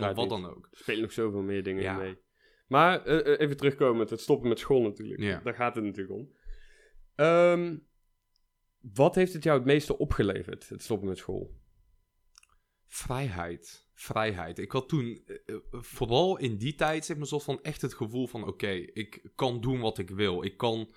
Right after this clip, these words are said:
Speaker 2: eh,
Speaker 1: Ja, je bent
Speaker 2: hoogtes
Speaker 1: gewoon vrij.
Speaker 2: bereiken wat je wil.
Speaker 1: Ja.
Speaker 2: Zeg maar, soort van, dat je, dat jij gewoon alle keuze in je hand hebt. Dat jij de power hebt om te doen wat je wilt.
Speaker 1: Mhm.
Speaker 2: En dat ik niet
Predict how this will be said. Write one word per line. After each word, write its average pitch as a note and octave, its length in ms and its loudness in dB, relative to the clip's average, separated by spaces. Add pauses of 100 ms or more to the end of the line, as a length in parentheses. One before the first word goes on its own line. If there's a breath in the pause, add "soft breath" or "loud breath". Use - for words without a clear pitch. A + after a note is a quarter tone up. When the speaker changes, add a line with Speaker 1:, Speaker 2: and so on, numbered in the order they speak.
(420 soft breath)
Speaker 2:
eh, - 120 -8
Speaker 1:
Ja, G2+ 380 2
je G2+ 60 0
bent G2 120 0
Speaker 2:
hoogtes D3 220 6
Speaker 1:
gewoon G#2+ 140 2
vrij. - 180 0
Speaker 2:
bereiken G2+ 340 6
wat A2 180 0
je A2+ 120 -2
wil. G2 280 2
Speaker 1:
Ja. F#2+ 80 -6
Speaker 2:
Zeg B2 140 -8
maar, B2 100 -8
soort D#3+ 180 -4
van, D3 220 0 (320 loud breath)
dat D3+ 240 -2
je, B2 320 -4
dat A#2+ 220 -4
jij C#3+ 280 0
gewoon C#3 320 -2
alle C3+ 220 -2
keuze B2 300 -2
in A#2 60 -2
je G#2 80 -2
hand G#2 240 -6
hebt. - 160 -20
Dat G2 160 -8
jij A2 400 -2
de G2+ 340 -2 (120)
power A#2 400 -2
hebt G#2+ 260 -4
om G#2+ 140 -6
te G2 140 -8
doen A#2+ 220 -4
wat F#2+ 180 -6
je F#2 80 -8
wilt. - 460 -8 (320)
Speaker 1:
Mhm. G2+ 120 -4
Speaker 2:
En C3 80 -2
dat B2+ 180 -2
ik A#2+ 120 -8
niet C3+ 420 -2